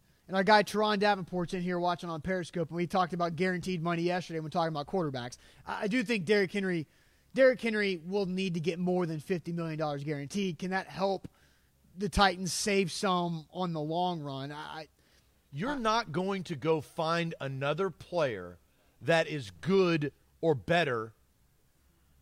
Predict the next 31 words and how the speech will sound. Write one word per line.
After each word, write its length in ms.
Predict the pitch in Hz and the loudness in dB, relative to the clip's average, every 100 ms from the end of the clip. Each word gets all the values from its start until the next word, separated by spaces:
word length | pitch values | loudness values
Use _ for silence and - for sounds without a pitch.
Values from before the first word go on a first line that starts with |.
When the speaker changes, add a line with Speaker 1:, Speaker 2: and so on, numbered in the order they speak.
| - | -4
Speaker 2:
than 140 | 165 | -2
Derrick 320 | 143 160 143 | 2 2 2
Henry. 280 | 135 98 78 _ _ _ | -4 -12 -16 _ _ _
You're 180 | 180 220 | -2 0
not 320 | 190 220 226 | 2 4 4
gonna 160 | 226 220 | 2 0
go 180 | 156 190 | 4 2
find 420 | - 175 151 131 | 2 0 2 -2
him. 140 | 87 78 - - - - - - - | -10 -14 -20 -20 -20 -20 -20 -20 -10
Derrick 260 | - 320 - | -2 -2 0
Henry 240 | 269 269 240 | 0 2 2
is 100 | 160 | 0
a 60 | |
generational 720 | 117 143 196 175 165 - 143 - | -2 2 4 4 2 0 -6 -4
talent. 400 | 143 110 73 _ _ _ _ _ _ - | -6 -6 -8 _ _ _ _ _ _ -2
I 80 | 190 | 0
think 180 | 233 | 0
he's 180 | 190 156 | -4 -6
proven 580 | - - 240 240 156 139 | -10 -4 0 2 2 -2
that 320 | 110 92 - _ - | -4 -8 -14 _ -2
over 140 | 185 165 | -2 2
the 80 | |
last 420 | 170 190 185 - - | 4 6 6 2 -10
two 220 | 233 196 | -6 -6
seasons. 600 | - 131 90 82 78 - _ _ - | -6 -10 -10 -16 -18 -20 _ _ -4
He 100 | 170 | -4
single-handedly 1160 | - 330 339 254 165 214 254 220 151 147 135 - - 127 | -2 -2 2 2 2 2 2 2 0 0 -2 -6 -8 6
got 260 | 214 214 | 8 8
them 160 | 214 185 | 6 2
in 140 | 170 | -2
position, 760 | - 147 107 160 233 - 92 | -2 -4 0 0 0 -4 -12